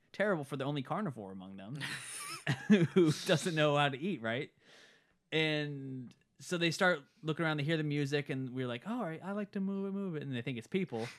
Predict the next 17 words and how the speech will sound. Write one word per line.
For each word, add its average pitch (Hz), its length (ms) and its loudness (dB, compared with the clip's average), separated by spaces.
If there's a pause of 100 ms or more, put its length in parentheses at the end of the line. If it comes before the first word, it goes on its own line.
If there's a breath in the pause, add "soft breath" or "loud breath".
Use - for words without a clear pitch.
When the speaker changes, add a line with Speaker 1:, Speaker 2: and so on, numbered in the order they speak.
(140)
Speaker 2:
<laughs> - 240 -14
Speaker 1:
Open 135 220 0
up, 143 200 2
no, 151 240 2
it's 135 140 -4
the - 80 -6
lemurs. 226 380 6 (120)
Speaker 2:
Lemurs. 147 760 2 (340 loud breath)
Speaker 1:
King 185 240 2
Julian, 202 360 2
Speaker 2:
They're 123 80 -2
great. 113 420 -2
Speaker 1:
the 120 100 -6
thirteenth. 143 380 -4
Speaker 2:
They're 120 80 0
also 113 240 -4
great. 98 480 -10